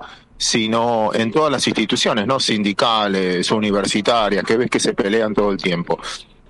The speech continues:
Eh, empresariales. Eh, por eso me parece que, que otros países en otro momento, con otras tecnologías, con, <laughs> sin tar-, estar expuestos, pudieron. Acá, en un mundo mucho más horizontal,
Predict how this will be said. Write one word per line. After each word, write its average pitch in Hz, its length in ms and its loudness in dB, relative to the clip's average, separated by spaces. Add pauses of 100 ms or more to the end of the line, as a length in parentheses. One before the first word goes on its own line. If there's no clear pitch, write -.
Eh, 107 440 2
empresariales. 110 1040 0 (840)
Eh, 98 300 0 (280)
por 143 140 2
eso 180 140 0
me 151 100 0
parece 143 320 0
que, 110 300 0
que 104 720 0 (220)
otros 143 280 2
países 135 440 0
en 113 100 -2
otro 135 240 0
momento, 135 440 0
con 110 200 0
otras 131 240 0
tecnologías, 123 760 0
con, 107 440 -2 (120)
<laughs> - 120 -10
sin 135 260 -2
tar-, 135 160 2
estar 131 300 0
expuestos, 143 540 0
pudieron. 113 680 2
Acá, 175 400 0
en 143 80 0
un 151 120 0
mundo 156 280 2
mucho 147 240 0
más 135 220 0
horizontal, 120 680 2